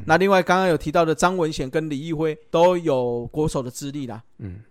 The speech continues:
Speaker 1: 那预计的话，他们都可以直接参加报名选秀。那另外刚刚提到的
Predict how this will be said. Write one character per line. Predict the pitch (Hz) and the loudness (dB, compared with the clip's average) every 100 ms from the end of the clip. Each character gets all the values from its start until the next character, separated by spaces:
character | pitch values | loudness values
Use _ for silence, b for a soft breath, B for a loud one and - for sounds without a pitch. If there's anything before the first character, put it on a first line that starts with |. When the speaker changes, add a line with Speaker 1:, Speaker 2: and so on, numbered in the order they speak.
| _ | _
Speaker 1:
那 | 131 131 - | -6 -6 -6
预 | 190 | -8
计 | - 190 | -6 -4
的 | 143 | -2
话， | 147 156 139 | 0 0 0
他 | - 165 | -2 -4
们 | 160 | -2
都 | 156 | -6
可 | 165 | -4
以 | 135 | -8
直 | - | -8
接 | 135 156 | -8 -8
参 | 151 147 | -6 -8
加 | 143 147 | -8 -4
报 | 151 | -4
名 | 127 123 | -4 -6
选 | - 104 | -12 -14
秀。 | 113 135 - _ | -8 -8 -8 _
那 | - 147 | -8 -4
另 | 180 | 0
外 | 196 175 | 2 2
刚 | 185 185 | 2 0
刚 | 175 | -2
提 | 160 | -2
到 | 165 | -2
的 | 156 147 143 | -2 -4 -6